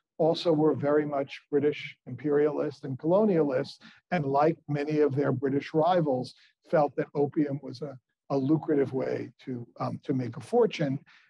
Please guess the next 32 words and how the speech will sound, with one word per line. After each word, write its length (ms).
And 300
they 120
weren't 300
unique 340
in 140
that. 260
I 120
think 260
it's 120
Balzac 600
has 160
said 220
famously, 680
"Behind 420
every 240
great 260
fortune 460
lies 300
a 40
great 280
crime." 500
And 160
for 80
the 120
Sassoons, 760
that 220
crime, 440
that 160
crime 340
was, 320
was 260
opium. 460